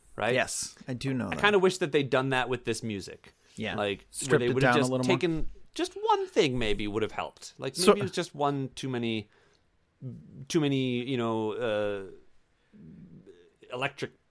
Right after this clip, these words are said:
Speaker 1: mu-, you know, pieces of music or something. I don't know.
Speaker 2: You know, there's a, there's an interesting parallel here to my criticism of Empire of the Sun last week, where, uh, you know, I wanted Empire of the Sun to be either bigger or smaller, and this would be,
Speaker 1: Hmm.
Speaker 2: you know, like, you're looking for something,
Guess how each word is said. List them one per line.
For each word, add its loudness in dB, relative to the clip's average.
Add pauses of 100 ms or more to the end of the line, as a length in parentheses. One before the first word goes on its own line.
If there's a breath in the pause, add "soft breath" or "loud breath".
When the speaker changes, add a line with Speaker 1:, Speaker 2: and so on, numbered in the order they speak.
(120)
Speaker 1:
mu-, -6 (100)
you -8
know, -4
pieces -6
of -4
music -2
or -2 (240)
something. -6
I -10
don't -8
know. -10 (240 soft breath)
Speaker 2:
You 6
know, 10
there's 6
a, 10
there's 4
an 4
interesting 0
parallel 6
here 2
to -6
my 2
criticism 0
of -2
Empire 2
of 0
the -6
Sun 0
last -4
week, -4
where, -2 (420 loud breath)
uh, 2
you 0
know, 4
I 6
wanted 8
Empire 4
of -2
the -6
Sun -2
to -8
be -4
either -2
bigger 0
or -2
smaller, -2
and -8
this -4
would -6
be, 0
Speaker 1:
Hmm. -4
Speaker 2:
you -2
know, 0
like, -2
you're 6
looking 2
for -4
something, -2